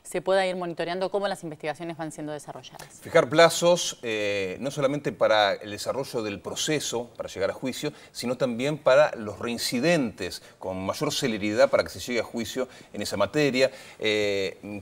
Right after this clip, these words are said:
Speaker 2: que los fiscales sean los que investiguen y no los jueces como son hoy en día, son algunos de los puntos principales. Pero ayer la, la presidenta también habló, eh, de un tema del cual ya venía hablando Bernie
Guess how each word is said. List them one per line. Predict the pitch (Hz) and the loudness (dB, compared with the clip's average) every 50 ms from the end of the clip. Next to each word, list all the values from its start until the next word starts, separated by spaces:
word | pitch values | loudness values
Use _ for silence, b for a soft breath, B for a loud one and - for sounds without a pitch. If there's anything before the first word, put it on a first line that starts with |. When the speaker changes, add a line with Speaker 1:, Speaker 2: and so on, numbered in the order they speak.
| - - | -6 -4
Speaker 2:
que | 123 | -2
los | 120 113 - | -2 -2 -4
fiscales | 120 107 - - 160 147 139 | -6 -6 4 4 4 4 4
sean | - 139 113 | 0 -2 -2
los | 110 - | -4 -6
que | - | -10
investiguen | 101 95 95 - - - 165 160 147 131 123 123 127 127 127 B B B B | -12 -10 -12 -12 -4 -2 0 2 2 2 2 0 0 -2 -2 B B B B
y | - 95 | -12 -6
no | 95 107 | -4 -4
los | 110 - | -4 -4
jueces | - 120 120 113 - - | -4 -4 -4 -4 -4 -8
como | - 95 92 | -10 -12 -12
son | - - 101 92 | -8 -6 -6 -4
hoy | 90 95 | -4 -4
en | 101 107 110 | -4 -4 -2
día, | 127 127 131 - B B B | 2 2 2 0 B B B
son | - - 170 | -4 2 2
algunos | 165 170 185 190 175 | 4 4 4 2 2
de | 151 | 0
los | 131 - | 0 -2
puntos | - 156 160 151 - 135 | -4 -4 -4 -4 -4 -6
principales. | - 113 110 - - 101 - 101 | -8 -8 -6 -6 -8 -6 -2 -2
Pero | 95 90 - - 170 | -2 -2 -2 -6 -6
ayer | 160 - 240 214 | -4 -4 -6 2
la, | 202 185 170 151 - - | 4 4 4 4 2 -2
la | 127 127 127 123 120 - | 0 4 4 4 4 4
presidenta | 135 139 - 175 175 175 170 143 | 0 -8 -6 -6 -4 -4 0 0
también | 147 143 143 147 156 170 165 - | 0 0 2 0 -2 -2 -2 0
habló, | - 127 127 131 135 139 143 151 165 165 B B B B B - | 0 0 0 0 -2 0 0 0 0 -2 B B B B B -6
eh, | - 113 113 113 110 110 107 107 104 95 90 | -4 -2 0 0 0 0 0 -2 -2 -2 -4
de | 104 107 107 110 110 107 107 131 | -4 -6 -4 -4 -4 -4 -2 -2
un | 143 160 170 | -2 -2 -2
tema | - 180 180 190 190 | -2 2 6 6 6
del | - - - 127 120 110 120 123 | 4 2 -2 -4 -4 -2 -4 2
cual | - 170 | 2 2
ya | 160 - 180 | 4 4 2
venía | 165 165 165 165 | 2 4 2 2
hablando | 156 160 160 151 143 | 0 0 0 2 6
Bernie | 131 117 101 90 90 85 85 80 | 6 8 8 6 2 -4 -6 -8